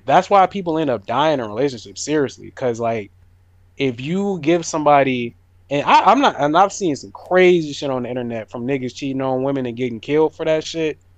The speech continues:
Like, you shoulda just broke up with her, bro. Like, I, I'm not saying that, you know, I'm, I'm not blaming the victim 'cause this nigga dead.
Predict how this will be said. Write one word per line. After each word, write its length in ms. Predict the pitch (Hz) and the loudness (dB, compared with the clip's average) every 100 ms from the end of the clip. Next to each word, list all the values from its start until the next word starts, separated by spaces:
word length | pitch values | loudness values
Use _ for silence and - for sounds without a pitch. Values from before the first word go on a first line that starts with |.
| _ | _
Like, 200 | - 107 | -4 -4
you 120 | 104 156 | -2 -4
shoulda 240 | 165 135 | -4 -4
just 200 | 120 110 | -4 -4
broke 240 | 117 117 | -2 0
up 120 | 127 110 | 0 -4
with 120 | 107 | -6
her, 60 | |
bro. 180 | 101 107 - _ _ | -8 -8 -10 _ _
Like, 260 | 135 127 - | 0 0 2
I, 160 | 151 165 | 4 6
I'm 120 | 175 | 6
not 200 | 202 170 | 6 4
saying 240 | 185 170 | 4 4
that, 180 | 151 131 | 6 4
you 140 | 139 147 | 2 -2
know, 120 | 120 | 0
I'm, 180 | 143 147 | 0 0
I'm 180 | 143 160 | 0 2
not 140 | 156 | 2
blaming 240 | 127 151 127 | 2 2 0
the 60 | |
victim 280 | 120 156 135 | -2 -2 -4
'cause 160 | 117 120 | -8 -6
this 120 | 143 | -8
nigga 200 | 123 98 - | -10 -10 2
dead. 400 | 160 147 117 | 4 4 2